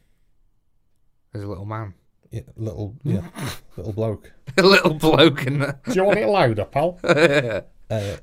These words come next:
Speaker 2: yeah, it's normally the driver's.
Speaker 1: Hmm.
Speaker 2: You know, that's all it is. It's just the quality of the speaker.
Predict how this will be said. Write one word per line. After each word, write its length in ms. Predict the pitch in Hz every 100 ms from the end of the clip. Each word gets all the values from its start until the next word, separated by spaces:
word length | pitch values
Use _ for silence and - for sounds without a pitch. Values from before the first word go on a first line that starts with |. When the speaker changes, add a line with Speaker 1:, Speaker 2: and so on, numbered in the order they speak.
| - 135
Speaker 2:
yeah, 180 | 120
it's 240 | 90 - -
normally 240 | 127 101
the 100 | 92
driver's. 600 | 90 95 95 92 90 - _ _ _ -
Speaker 1:
Hmm. 280 | 110 98 87 85 _ _ _ _ _ _ _ _ 113
Speaker 2:
You 80 |
know, 100 | 90 90 _ _ _ _
that's 120 | _
all 140 | 90 95
it 60 |
is. 240 | 104 - - _
It's 100 | -
just 220 | - 127
the 60 | 110
quality 420 | - 95 - 92
of 60 | 90
the 80 |
speaker. 380 | - 101 - 95